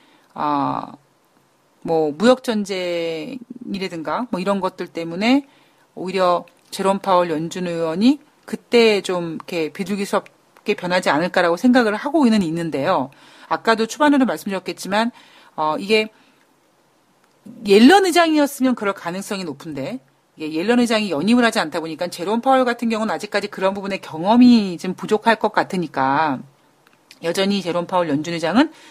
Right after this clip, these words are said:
생각과는 달리 경제가 너무 좋아서 자기는 비둘기파였는데 지금 모든 주변 분위기가 자기를 매파로 만들고 있다라고 인식하고 있다 보니까 글쎄요, 과연 이 고집이 언제 꺾일지는 모르겠습니다. 여하튼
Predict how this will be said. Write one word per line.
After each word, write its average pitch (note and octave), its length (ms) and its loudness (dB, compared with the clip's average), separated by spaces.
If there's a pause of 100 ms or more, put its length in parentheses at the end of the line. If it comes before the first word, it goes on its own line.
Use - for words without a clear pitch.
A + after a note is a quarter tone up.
(140)
생각과는 F4 600 2
달리 F#3 240 -4
경제가 F3 360 -6
너무 D#3 220 -6
좋아서 D#3+ 480 0 (340)
자기는 G3 520 -2 (240)
비둘기파였는데 G#3 1120 0 (160)
지금 F#3+ 420 -4
모든 G#3 380 4
주변 F3+ 400 0
분위기가 E3 440 -2
자기를 E3 460 -2
매파로 A#3 380 -2
만들고 D#3 380 0
있다라고 C#3+ 840 -6
인식하고 F#3 480 -2
있다 D#3 220 -4
보니까 D#3 480 0 (260)
글쎄요, F3+ 260 -4
과연 F3+ 220 -6
이 F#3 80 -6
고집이 G3 420 -4
언제 G3+ 300 0
꺾일지는 A#3+ 540 -4
모르겠습니다. C#3+ 640 -12 (1700)
여하튼 B3 360 4